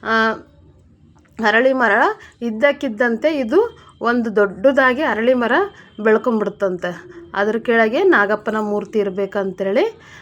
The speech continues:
ಅದು, ಆ, ಆ ಹೊಲದಲ್ಲೇ ಸಿಕ್ಕಿದ್ದು ಒಂದು ಅದ್ಭುತ.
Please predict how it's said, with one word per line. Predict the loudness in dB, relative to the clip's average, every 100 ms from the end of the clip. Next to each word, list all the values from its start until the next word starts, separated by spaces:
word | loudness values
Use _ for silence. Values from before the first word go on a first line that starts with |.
| -2
ಅದು, | 0 2 2 0 -2 -12 -2
ಆ, | 2 2 0 -2
ಆ | 0
ಹೊಲದಲ್ಲೇ | 2 2 2 2 4 4
ಸಿಕ್ಕಿದ್ದು | 2 -6 -6 -8 -4 -2
ಒಂದು | -2 -2
ಅದ್ಭುತ. | -6 -6 -6